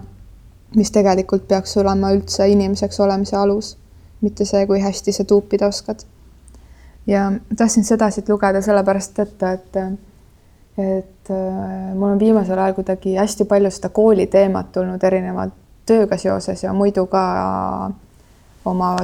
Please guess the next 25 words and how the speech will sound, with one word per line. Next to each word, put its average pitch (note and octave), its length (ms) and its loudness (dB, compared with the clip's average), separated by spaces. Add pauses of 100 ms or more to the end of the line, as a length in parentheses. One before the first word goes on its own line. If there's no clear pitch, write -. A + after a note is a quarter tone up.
tuttavatega F3+ 1000 0
ja, - 540 -4 (180)
ja, - 140 -2 (180)
ja - 180 -2
tekkinud F#3 420 0
ka F#3+ 100 2
oma F#3+ 180 2
lapsega F#3+ 420 -2
seoses F#3 500 -4 (140)
see, F3 260 -2
et E3+ 300 -6
kuhu F#3+ 260 2
eelkooli F#3 480 2
ta - 100 -2
läheb. F#3 220 -2 (1400)
Ehk F#3+ 280 -2
et, F#3 240 -10
äh, F#3+ 140 -4 (400)
ma G3+ 100 0
olen G#3 160 6
mõelnud, F#3+ 400 2
et, F#3 240 -6
et G3 160 -2
üks - 320 -4 (920)
lähi-, G3+ 600 2